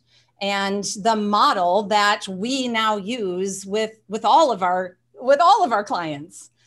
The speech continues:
That was big. Like, for me to lean into the, the confidence to say, "I think we have something we could develop and put out in the world." Before that,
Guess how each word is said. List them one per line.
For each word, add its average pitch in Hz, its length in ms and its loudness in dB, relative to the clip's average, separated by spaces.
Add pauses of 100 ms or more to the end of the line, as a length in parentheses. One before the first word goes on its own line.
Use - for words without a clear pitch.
(140)
That 403 160 4 (100)
was 285 100 -2
big. 254 400 2
Like, 311 200 2
for 320 120 0
me 320 240 0
to 392 200 0
lean 285 260 0
into 294 340 -4
the, 208 300 0 (540)
the 247 80 -4
confidence 320 720 -2
to 269 80 0
say, 233 500 0 (100)
"I 202 320 2
think 233 280 -8
we 233 180 -8
have 220 480 -2
something 233 460 -6
we 220 140 -4
could 233 180 -10
develop 208 340 0
and 202 140 -10
put 226 160 -6
out 240 160 -2
in 262 60 -6
the 240 60 -4
world." 233 460 -2
Before 262 400 -4
that, 392 400 -8